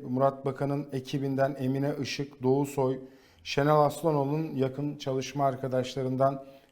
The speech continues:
Münir Sirhan Özen, Gençlik Kolları'ndan Mehmet Şan, e, ve Kaya'ya yakın olan,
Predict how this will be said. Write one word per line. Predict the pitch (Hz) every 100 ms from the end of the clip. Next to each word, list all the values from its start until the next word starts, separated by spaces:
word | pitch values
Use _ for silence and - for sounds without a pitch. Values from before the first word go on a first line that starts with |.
| -
Münir | 131 139 143
Sirhan | - 139 123 135 135
Özen, | 131 127 135 147 - - _ _
Gençlik | 120 127 131 151
Kolları'ndan | 151 139 139 139 139 139
Mehmet | 135 127 127 135 135
Şan, | - 135 139 143 - - _ - _ -
e, | 120 120 120 120
ve | 147 147 151 - - _ _
Kaya'ya | - 156 147 139
yakın | 147 139 151 147
olan, | 127 123 151